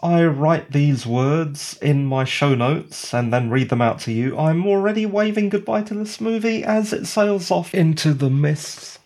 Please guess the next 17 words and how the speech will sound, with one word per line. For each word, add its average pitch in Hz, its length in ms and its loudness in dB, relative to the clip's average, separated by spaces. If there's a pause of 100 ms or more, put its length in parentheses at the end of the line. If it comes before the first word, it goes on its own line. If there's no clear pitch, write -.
of 123 760 0 (1400)
the 233 160 4
average. 117 640 2 (2000)
Okay, 185 520 2
you 143 120 2
know 190 140 4
what? 156 280 2
It's - 340 -4
fine. 113 560 0
It's - 240 -6
just 139 260 -4
not 139 180 2
that - 220 -2
special. 107 580 -2 (1080)
It's - 240 -2
fine 220 640 0 (840)
as 170 720 0